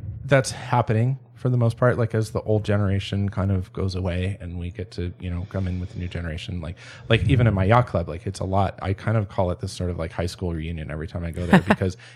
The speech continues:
Speaker 1: it's in my hometown where I went to high school.
Speaker 2: Sure.
Speaker 1: And so whenever I go there, I s-, see a lot of people that I'm not,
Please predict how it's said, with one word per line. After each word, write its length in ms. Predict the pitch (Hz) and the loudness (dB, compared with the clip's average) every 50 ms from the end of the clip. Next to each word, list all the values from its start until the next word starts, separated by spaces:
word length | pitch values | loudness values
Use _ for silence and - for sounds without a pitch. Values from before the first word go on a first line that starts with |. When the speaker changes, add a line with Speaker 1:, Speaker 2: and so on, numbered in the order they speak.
| - | -2
Speaker 1:
it's 160 | - 117 - | 0 4 6
in 100 | 135 131 | 6 8
my 140 | 127 123 113 | 8 8 8
hometown 480 | 113 117 107 104 - - 104 98 98 98 | 6 6 4 2 2 4 4 4 4 2
where 100 | 92 87 | 2 0
I 20 | |
went 140 | 87 87 80 | 0 -2 -4
to 60 | - | -4
high 140 | 95 107 117 | 0 0 0
school. 440 | 117 - - 98 98 98 95 92 - | 0 0 0 0 2 2 2 0 -2
Speaker 2:
Sure. 300 | - - - 170 156 151 143 | -6 -2 0 2 2 2 2
Speaker 1:
And 460 | 104 98 92 92 90 90 90 87 - - | 2 2 2 2 2 0 -2 -4 -6 -8
so 200 | - - 107 101 | -2 2 2 4
whenever 300 | 92 95 98 101 98 95 92 | 4 4 2 2 2 2 2
I 60 | 90 | 0
go 160 | 85 - 92 | 0 0 0
there, 140 | 87 90 85 | 0 0 -2
I 80 | 80 80 | -2 -4
s-, 140 | 85 - - 98 98 - | -6 -8 -8 -10 -10 -8
see 180 | - - 127 | -2 2 4
a 60 | 127 | 6
lot 140 | 120 113 101 | 8 8 6
of 60 | 92 | 6
people 280 | - 110 104 - 104 95 - | 2 0 -2 0 -2 -2 0
that 200 | - 98 82 - - - - - - - - | 0 -2 -2 -4 -8 -20 -20 -20 -18 -6 2
I'm 220 | 107 104 104 104 | 2 4 4 6
not, 400 | 104 107 107 107 107 104 - - | 6 6 6 6 6 4 2 -4